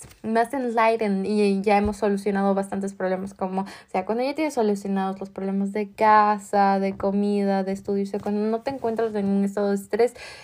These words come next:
es cuando puedes continuar con tu desarrollo personal, porque en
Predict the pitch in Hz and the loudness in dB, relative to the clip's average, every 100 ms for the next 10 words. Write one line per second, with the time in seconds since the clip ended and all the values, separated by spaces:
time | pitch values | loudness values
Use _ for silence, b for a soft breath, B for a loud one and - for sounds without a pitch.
0 | B - 226 - 240 233 202 214 214 196 | B -6 -6 0 0 0 -2 -2 -2 -2
1 | 220 202 202 196 190 196 202 202 202 196 | -4 -2 -2 -2 -2 -4 -2 -2 0 -4
2 | 196 196 196 208 208 202 208 202 247 262 | -4 -6 -4 -2 -2 -2 -6 -6 -4 -4
3 | 208 196 190 196 196 b b b _ _ | -4 -6 -4 -4 -6 b b b _ _
4 | _ _ _ _ _ - 214 202 202 196 | _ _ _ _ _ -2 2 4 4 4
5 | 196 196 | 2 -2